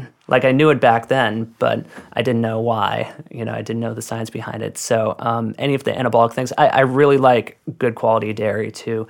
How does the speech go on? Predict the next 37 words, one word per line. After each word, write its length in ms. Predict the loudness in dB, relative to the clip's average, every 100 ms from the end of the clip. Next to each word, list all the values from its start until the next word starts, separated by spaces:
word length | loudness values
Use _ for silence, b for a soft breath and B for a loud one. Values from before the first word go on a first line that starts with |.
| b b -14
Um, 460 | -12 -10 -10 -12 -12
here 240 | -2 0
in 80 | 0
California, 720 | 2 0 2 -2 0 0 0
you 180 | -2 -6
can 140 | -6
get 160 | -6 -2
raw 240 | 0 0
dairy 280 | -2 -2 -2
right 200 | -2 -2
off 140 | -4
the 60 | -6
shelf 300 | -4 -4 -2
at, 160 | -4
at 200 | -4 -8 -2
Erewhon 420 | 0 0 0 -2
or 100 | -4
any 100 | -6
good 200 | -4 -6
health 260 | -2 -4 -4
food 160 | -8
store. 320 | -4 -2 -2 -4 B B B -6
And 260 | -2 0
I 80 | 0
have 180 | 0 -2
some 200 | -4 -4
heirloom 340 | -2 -2 -4
kefir 320 | -6 -6 -6
grains, 320 | -4 -4 -4 -4
so 80 | -6
I've 120 | -6
been 100 | -6
doing, 200 | -6 -6
like, 140 | -6
a 40 | -4
double 240 | -2 -2
fermentation, 960 | -2 -2 -2 -2 -2 0 -4 -4 -6